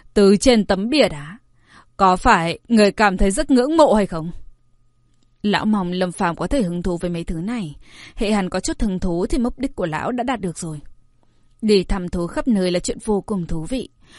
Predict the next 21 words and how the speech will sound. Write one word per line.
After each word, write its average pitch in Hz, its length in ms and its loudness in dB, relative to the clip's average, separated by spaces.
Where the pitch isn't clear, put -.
Trước 294 200 2
kia 180 280 2
lão 175 140 0
mang 247 200 0
theo 208 120 0
ái 165 220 -6
đồ 214 240 2
đi 190 140 0
dạo 170 180 -6
khắp - 240 -6
trốn, 180 340 -6
chỗ 214 180 2
nào 262 220 4
có 165 200 0
đồ 220 220 2
tốt 302 300 -4
thì 269 100 -2
chen 202 320 -4
vào 156 100 -12
chỗ - 160 -12
đó. 175 340 -8